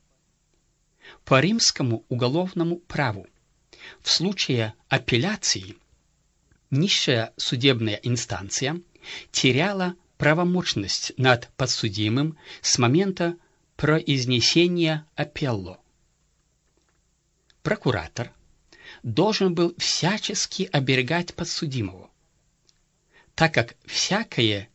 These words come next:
несчастье с ним могло быть рассматриваемо как результат репрессий со стороны оскорблённой компетенции наместника. Итак, апостол Павел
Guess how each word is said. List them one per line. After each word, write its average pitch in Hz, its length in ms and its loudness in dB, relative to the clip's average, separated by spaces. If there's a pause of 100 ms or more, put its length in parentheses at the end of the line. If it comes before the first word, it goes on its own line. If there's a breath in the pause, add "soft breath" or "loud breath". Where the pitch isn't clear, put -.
несчастье 123 840 0
с - 160 0
ним 95 260 -8 (600 loud breath)
могло 123 480 2
быть 190 320 -2
рассматриваемо 120 1160 0 (380 loud breath)
как 170 400 2
результат 135 800 0 (540)
репрессий 170 720 0
со 165 160 -2
стороны 143 600 0 (260 soft breath)
оскорблённой 151 1040 0 (180)
компетенции 135 1000 -2
наместника. 160 680 -2 (1800)
Итак, 147 540 0 (1120 soft breath)
апостол - 540 0
Павел 107 520 -6